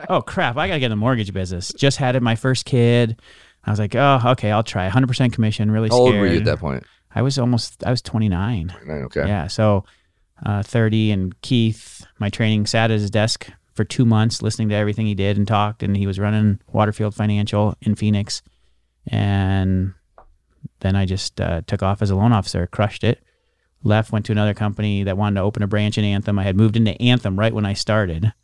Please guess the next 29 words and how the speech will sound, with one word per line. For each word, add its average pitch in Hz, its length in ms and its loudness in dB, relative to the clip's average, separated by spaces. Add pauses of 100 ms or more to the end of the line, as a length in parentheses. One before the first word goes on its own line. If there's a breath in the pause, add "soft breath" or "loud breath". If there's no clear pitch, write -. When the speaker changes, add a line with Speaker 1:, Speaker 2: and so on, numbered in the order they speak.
(400)
Speaker 1:
and 92 320 -2
brand 101 220 0
new 98 80 0
town. 95 680 -2
Speaker 2:
So 107 100 0
you 104 180 2
were 123 60 6
Speaker 1:
Everybody's 95 240 2
Speaker 2:
basically 95 260 0
Speaker 1:
new. 90 60 0
Speaker 2:
right 95 100 4
at 90 60 0
the 78 60 -8
beginning 82 380 -2
of 67 100 -6
Anthem. 67 320 -6
You 101 180 0
moved 110 200 4
Speaker 1:
Right - 120 4
Speaker 2:
in - 60 4
Speaker 1:
at 92 80 0
the 90 60 2
Speaker 2:
there. 87 160 2
Speaker 1:
beginning. 104 240 0
I 107 140 -2
was 107 140 -2
in 104 80 -2
the 98 80 -6
first 113 380 -2